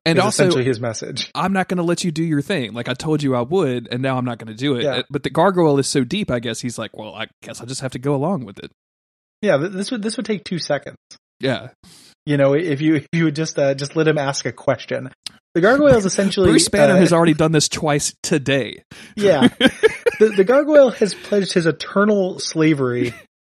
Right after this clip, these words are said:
Speaker 2: in exchange for being allowed to ask a question of a guy he could hunt down himself.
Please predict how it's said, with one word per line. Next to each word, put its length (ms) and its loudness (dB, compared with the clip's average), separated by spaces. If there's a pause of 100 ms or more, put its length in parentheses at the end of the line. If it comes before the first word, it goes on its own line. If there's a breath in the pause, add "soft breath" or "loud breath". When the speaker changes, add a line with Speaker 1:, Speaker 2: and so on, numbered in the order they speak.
(180)
Speaker 2:
in 80 0
exchange 400 2
for 80 4
being 160 0
allowed 400 4
to 80 2
ask 300 -4
a 40 0
question 440 -2
of 120 0
a 60 0
guy 240 2
he 160 -2
could 140 -2
hunt 220 -2
down 200 -2
himself. 460 -8